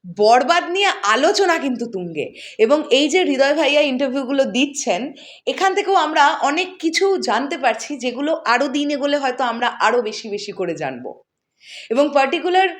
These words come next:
তানভীর তারেকজির ওই দশ মিনিটের ইন্টারভিউটার মধ্যে মেহেদী হাসান হৃদয় ভাইয়া একবার আমাদের চ্যানেলের নামটাও তিনি তার মুখে নিয়েছেন। একজন ডিরেক্টর তো end of the day গিয়ে তিনি captain of the ship। তো তিনি যখন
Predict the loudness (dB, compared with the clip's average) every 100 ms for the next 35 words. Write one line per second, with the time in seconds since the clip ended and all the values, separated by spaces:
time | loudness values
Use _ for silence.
0 | -16 -20 _ 0 0 0 0 0 0 0
1 | 0 0 0 2 2 4 2 2 -2 -4
2 | -2 -2 0 -4 -4 -4 -2 -2 -2 0
3 | 2 2 -2 -12 -16 -4 -2 2 2 2
4 | -2 0 2 2 2 2 4 4 4 2
5 | 2 2 2 -2 -4 0 0 2 4 2
6 | 2 2 2 2 0 -2 -2 0 0 -2
7 | -4 -2 -2 0 0 2 0 0 2 2
8 | 2 -4 -2 -2 -2 -4 -4 0 0 2
9 | 0 4 2 4 0 -2 -2 0 0 2
10 | 2 2 2 0 -2 -2 -8 -10 -18 -20
11 | -20 -20 _ _ _ -2 0 2 4 4
12 | 4 2 0 0